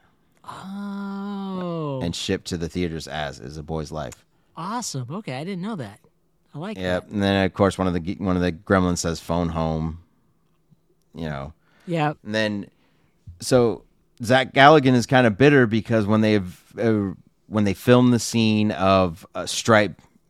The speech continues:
Speaker 2: getting his comeuppance, when they, when Gizmo opens up the shade and all the light comes in, and
Speaker 1: Yes.
Speaker 2: kills him.
Speaker 1: Yeah.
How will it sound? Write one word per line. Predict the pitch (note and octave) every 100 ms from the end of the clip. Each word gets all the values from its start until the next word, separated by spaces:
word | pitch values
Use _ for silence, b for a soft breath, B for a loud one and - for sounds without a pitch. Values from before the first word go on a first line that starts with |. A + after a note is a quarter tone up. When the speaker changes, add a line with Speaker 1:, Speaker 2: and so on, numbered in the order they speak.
| -
Speaker 2:
getting | G#2 G2+
his | F#2 F2
comeuppance, | G#2 F#2+ F#2 F2 E2+ -
when | C#2 E2+ F2 E2+ F#2+ _ _ _ _ -
they, | D#2+ F#2+ F#2+ F2 C#2+
when | E2 F#2 D#2+ -
Gizmo | G2+ F2 F2+
opens | F2+ F2 F2
up | F#2
the | -
shade | - F#2+ F#2 F2+
and | E2+ E2
all | F2
the | F2
light | E2+ E2+
comes | D#2 F#2 F2+
in, | G2 G2
and | G2+ - _ _
Speaker 1:
Yes. | E3 D#3+
Speaker 2:
kills | F#2 F#2
him. | G#2+ A2 _ _
Speaker 1:
Yeah. | E3 D#3+